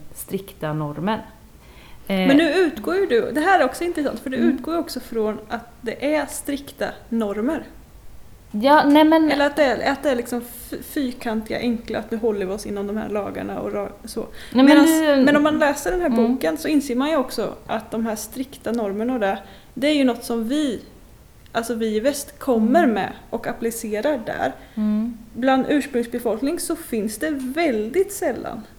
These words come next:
Speaker 1: Mm.
Speaker 2: vad jag har läst mig till, de här strikta normerna om hur en familj ska se ut, hur
Speaker 1: Nej.
Speaker 2: relationer ska se ut, hur man ska bete sig. Och att det finns en helt annan så här grundtrygghet i människor och en helt annan liksom,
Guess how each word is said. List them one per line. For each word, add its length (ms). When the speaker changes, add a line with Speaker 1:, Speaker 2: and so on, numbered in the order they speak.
Speaker 1:
Mm. 120
Speaker 2:
vad 80
jag 200
har 120
läst 260
mig 100
till, 240
de 140
här 60
strikta 540
normerna 520
om 160
hur 120
en 100
familj 420
ska 220
se 220
ut, 320
hur 60
Speaker 1:
Nej. 100
Speaker 2:
relationer 580
ska 180
se 240
ut, 260
hur 40
man 120
ska 140
bete 420
sig. 260
Och 80
att 120
det 80
finns 360
en 100
helt 280
annan 260
så 100
här 80
grundtrygghet 1200
i 80
människor 800
och 140
en 60
helt 260
annan 260
liksom, 440